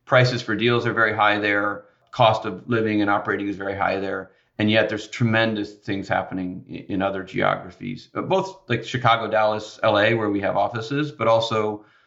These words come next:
in more tertiary, uh, cities and other, other countries. So we're actively going to be going after that.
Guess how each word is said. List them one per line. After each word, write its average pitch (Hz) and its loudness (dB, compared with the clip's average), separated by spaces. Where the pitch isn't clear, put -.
in 113 2
more 113 0
tertiary, 101 -2
uh, 92 -2
cities 98 -2
and 95 -6
other, 95 -8
other 95 -6
countries. - -10
So 107 -2
we're 101 -2
actively 117 2
going 110 -2
to 104 -2
be 104 0
going 101 -6
after 95 -10
that. 127 0